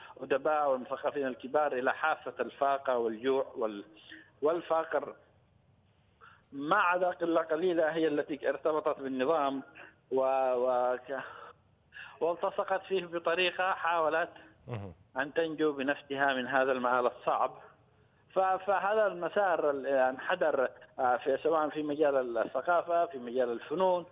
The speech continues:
Speaker 1: في، نحن شهدنا، يعني، الزخم الذي، الذي أنتجته ثورة ستة وعشرين سبتمبر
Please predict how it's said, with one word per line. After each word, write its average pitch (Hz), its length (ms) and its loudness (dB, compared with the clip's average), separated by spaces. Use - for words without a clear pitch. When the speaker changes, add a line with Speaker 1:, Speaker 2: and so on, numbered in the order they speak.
Speaker 1:
في، 160 180 -4
نحن 180 260 -2
شهدنا، 190 440 0
يعني، 156 240 2
الزخم 175 540 0
الذي، 139 460 0
الذي 151 300 2
أنتجته 156 500 -2
ثورة 180 240 0
ستة - 200 -4
وعشرين 156 220 -4
سبتمبر 185 720 -2